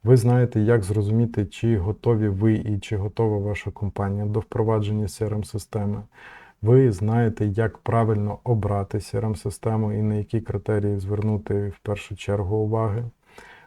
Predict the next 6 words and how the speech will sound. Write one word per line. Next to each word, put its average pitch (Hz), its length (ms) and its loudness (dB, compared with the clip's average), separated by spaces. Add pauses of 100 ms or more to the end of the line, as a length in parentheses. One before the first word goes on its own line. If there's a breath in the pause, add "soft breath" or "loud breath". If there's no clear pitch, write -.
Ви 127 160 8
знаєте, 120 440 4
як 117 220 2 (100)
уникнути 120 640 2
типових 107 560 0
помилок 104 600 2